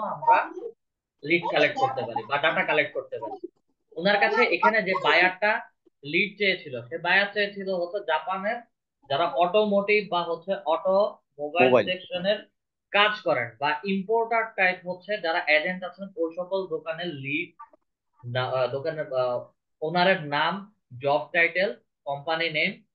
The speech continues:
Speaker 1: then email address, যদি website থাকে optional website দিতে হবে। বায়ারের requirement গুলো ছিল এভাবে। এবং ও-, ওই buyer চেয়েছিল যে হচ্ছে ওয়ার্ল্ড ওয়াইড যারা এই ধরনের ইন-, ইন-, industry অথবা হচ্ছে যারা এই ধরনের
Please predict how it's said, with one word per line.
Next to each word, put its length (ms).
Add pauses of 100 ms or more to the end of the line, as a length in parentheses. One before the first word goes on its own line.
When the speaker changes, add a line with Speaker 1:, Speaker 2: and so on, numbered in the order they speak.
(180)
Speaker 1:
then 180
email 300
address, 320
যদি 260
website 500
থাকে 200
optional 580
website 340
দিতে 260
হবে। 260 (580)
বায়ারের 280
requirement 580
গুলো 200
ছিল 220
এভাবে। 440 (760)
এবং 380
ও-, 320
ওই 180
buyer 400 (140)
চেয়েছিল 420
যে 140
হচ্ছে 300
ওয়ার্ল্ড 440
ওয়াইড 260
যারা 220
এই 140
ধরনের 320
ইন-, 280 (160)
ইন-, 240 (100)
industry 580
অথবা 320
হচ্ছে 260
যারা 320 (280)
এই 140
ধরনের 400